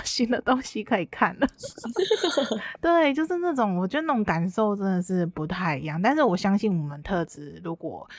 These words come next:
呃，自己有觉察到的话，这真的是会让，给自己很多不同的感受，就是自己是可以体验得到的。嗯，好的，那想问说，就是你对内向者啊，有什么建议吗？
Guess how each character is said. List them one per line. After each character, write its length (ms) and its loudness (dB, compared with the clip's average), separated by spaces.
呃， 200 -2
自 160 0
己 320 -6
有 200 -8
觉 200 -8
察 260 -4
到 180 0
的 80 -2
话， 240 0
这 160 -4
真 100 0
的 140 -4
是 400 -10
会 200 -2
让， 180 -2
给 180 -6
自 100 -6
己 140 0
很 180 -8
多 220 -4
不 140 -10
同 200 -14
的 120 -20
感 240 -12
受， 320 -10
就 120 0
是 60 2
自 100 -10
己 140 -6
是 140 -6
可 160 -6
以 80 -8
体 220 -14
验 180 -8
得 180 -20
到 220 -10
的。 100 -20
嗯， 320 -2
好 180 0
的， 140 0
那 180 2
想 220 2
问 200 4
说， 240 2
就 240 2
是 240 0
你 140 2
对 160 2
内 160 4
向 200 4
者 100 0
啊， 180 2
有 100 2
什 140 0
么 160 0
建 280 2
议 140 2
吗？ 400 -4